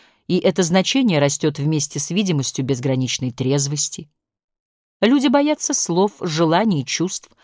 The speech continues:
отвергают как пошлость не только то, что придает обманчивость содержанию, но называют пошлостью и все то,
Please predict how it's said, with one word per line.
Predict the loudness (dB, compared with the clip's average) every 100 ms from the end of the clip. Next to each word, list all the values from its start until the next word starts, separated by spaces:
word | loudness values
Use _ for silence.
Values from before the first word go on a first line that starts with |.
| _ _
отвергают | -2 0 2 4 4 2
как | 2 -2 0
пошлость | 0 2 2 -2 0
не | 0
только | 0 0 0
то, | 0
что | 0 -2
придает | -2 0 2 2 2
обманчивость | 0 2 2 2 0 -2 -2 -4 -4
содержанию, | -4 -2 0 0 0 -2 -4 -8 _ _ 0
но | 2
называют | 4 4 4 4 2
пошлостью | 0 0 0 -4 -2 -2
и |
все | -2 -2 -2
то, | 0 -2